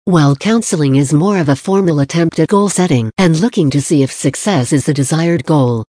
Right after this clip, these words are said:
instructional interventions could include placing students in a full-time or part-time self-contained classroom, working with smaller student-teacher ratios,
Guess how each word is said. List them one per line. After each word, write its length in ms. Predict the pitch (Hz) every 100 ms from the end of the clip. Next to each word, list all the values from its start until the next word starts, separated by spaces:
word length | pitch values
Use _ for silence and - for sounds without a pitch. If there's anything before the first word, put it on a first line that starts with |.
| _
instructional 720 | 208 185 - 208 226 - 156 143
interventions 800 | 139 135 151 180 175 131 127
could 180 | - 185
include 420 | 190 165 170 160
placing 400 | - 147 147 151
students 540 | 139 - 196 147 123 139
in 100 | 131
a 60 |
full-time 600 | 123 226 240 175 131 127
or 160 | 143 139
part-time 520 | - 214 208 156 156
self-contained 800 | - 165 165 - 143 135 170 156
classroom, 580 | - 185 196 - 127 120 - -
working 360 | 147 165 180 147
with 140 | 131
smaller 480 | - 208 214 214 165
student-teacher 840 | - 190 175 170 - 220 220 190 151
ratios, 640 | 151 180 135 110 110 -